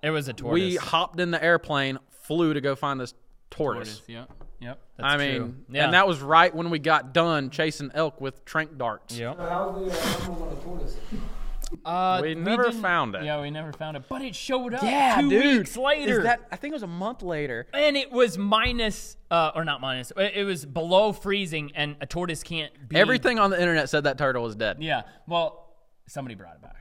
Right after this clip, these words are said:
Speaker 1: I'm convinced.
Speaker 2: Yeah,
Speaker 1: Yeah.
Speaker 2: somebody brought
Speaker 1: Some,
Speaker 2: it back.
Speaker 1: somebody brought it back and put it in their backyard because they,
Speaker 2: Yeah.
Speaker 1: they filed police report.
Speaker 2: Uh-huh.
Speaker 1: And they, they were not about to sit in prison because they took somebody's tortoise. I,
Speaker 2: As
Speaker 1: I believe they brought it back.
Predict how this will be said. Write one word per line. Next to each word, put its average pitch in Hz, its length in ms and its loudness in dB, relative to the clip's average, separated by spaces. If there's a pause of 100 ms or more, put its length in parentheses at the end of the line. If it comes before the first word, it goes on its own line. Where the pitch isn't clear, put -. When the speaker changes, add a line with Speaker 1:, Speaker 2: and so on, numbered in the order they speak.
(280)
Speaker 1:
I'm 135 100 -6
convinced. 110 400 -14 (140)
Speaker 2:
Yeah, 123 120 2
Speaker 1:
Yeah. 117 40 2
Speaker 2:
somebody 127 360 0
brought 123 120 0
Speaker 1:
Some, 120 120 4
Speaker 2:
it 113 100 -4
back. 131 100 0
Speaker 1:
somebody 240 240 0
brought 175 300 -2
it 156 80 -10
back 160 260 -4
and 156 80 -10
put 165 160 -6
it 160 140 -8
in 147 100 -8
their 139 100 -6
backyard 139 480 -4
because 127 260 -12
they, 131 120 -4
Speaker 2:
Yeah. 98 140 -8 (180)
Speaker 1:
they 131 160 -4
filed 123 320 -2
police 143 240 -8
report. 107 480 -14 (180)
Speaker 2:
Uh-huh. 139 180 -6
Speaker 1:
And 120 80 0 (160)
they, 135 60 -20
they 151 120 -6
were 160 100 -4
not 135 260 -4
about 127 280 -4
to 123 60 -18
sit - 240 -14
in 110 140 -14
prison 110 560 -12 (100)
because 117 280 -14
they 107 140 -12
took 110 220 -18
somebody's 104 340 -12
tortoise. - 440 -18 (140)
I, 147 120 -2
Speaker 2:
As 147 180 4
Speaker 1:
I 147 100 0
believe 143 280 -8
they 113 100 -12
brought 98 200 -14
it 98 60 -18
back. 90 180 -16